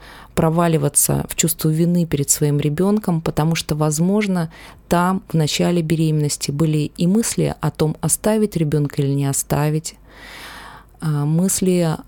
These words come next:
о, о том, что ребенок рушит их карьеру или так как, какую-то,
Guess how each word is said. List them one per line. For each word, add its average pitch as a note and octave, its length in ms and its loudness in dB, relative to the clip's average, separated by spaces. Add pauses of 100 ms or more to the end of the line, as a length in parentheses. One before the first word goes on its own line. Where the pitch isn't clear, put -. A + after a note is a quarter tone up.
(140)
о, D3 500 0 (560)
о D#3+ 120 0
том, G3 220 2
что D#3+ 460 0
ребенок E3+ 600 0 (880)
рушит F#3+ 580 2
их - 360 -2
карьеру D#3 720 2
или C3+ 80 -6
так - 180 -10
как, - 180 -10
какую-то, D#3 600 0